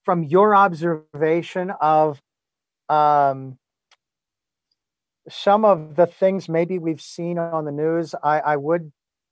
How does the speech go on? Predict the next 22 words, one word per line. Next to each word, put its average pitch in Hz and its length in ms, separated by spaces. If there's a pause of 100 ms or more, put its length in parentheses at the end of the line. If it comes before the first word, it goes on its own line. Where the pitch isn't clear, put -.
(760)
<laughs> - 0
I - 1200
would 175 280
throw 180 260
in 170 140
there 165 160
the, 147 180
the 135 160
presidential 160 600
and 151 100
vice 156 240
presidential 151 720
debates, 165 460
but 151 180
I 160 120
don't 147 220
think 170 180
they're 147 140
very 151 220
good 143 180
examples. 160 680 (880)
Um, 160 480